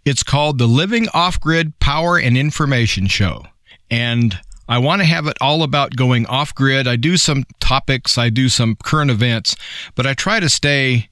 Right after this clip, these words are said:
pretty much in the realm of creating your own power, living off-grid, and being independent. And you can find my programs at Thunderbolt West Media, and I'm gonna give you the radio station that's on Thunderbolt West Media,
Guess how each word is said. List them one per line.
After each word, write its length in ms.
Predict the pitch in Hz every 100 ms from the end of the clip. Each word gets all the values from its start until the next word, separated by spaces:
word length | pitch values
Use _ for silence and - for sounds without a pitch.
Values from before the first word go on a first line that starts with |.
| -
pretty 240 | 180 170
much 280 | 143 139 -
in 140 | 135
the 100 | 123
realm 360 | 117 131 139 123
of 120 | 104
creating 520 | - 131 151 156 147
your 180 | 127 117
own 220 | 139 143
power, 500 | 131 131 131 127 127
living 380 | 123 135 143 127
off-grid, 640 | 123 113 - 117 117 117 107 - - -
and 160 | 123 113
being 220 | 131 127
independent. 760 | 113 104 - 120 92 82 - - - _ _ _ _ -
And 300 | 139 135 127
you 180 | 151 202
can 220 | 202 156
find 560 | - 139 147 165 208 - - - _ -
my 200 | 127 196
programs 760 | 208 185 127 113 127 160 - -
at 140 | 123
Thunderbolt 500 | 139 165 196 208 -
West 320 | 156 170 -
Media, 480 | 143 170 127 107 143 - - _ _ -
and 140 | 120 123
I'm 140 | 143
gonna 160 | 143 127
give 240 | 131 123
you 380 | 131 127 123 120 - - -
the 140 | 117
radio 400 | 123 160 170 139
station 540 | 123 120 113 - 143 127
that's 220 | 113 -
on 260 | 135 127
Thunderbolt 480 | 117 131 131 131 -
West 260 | 131 131 123
Media, 380 | 117 104 131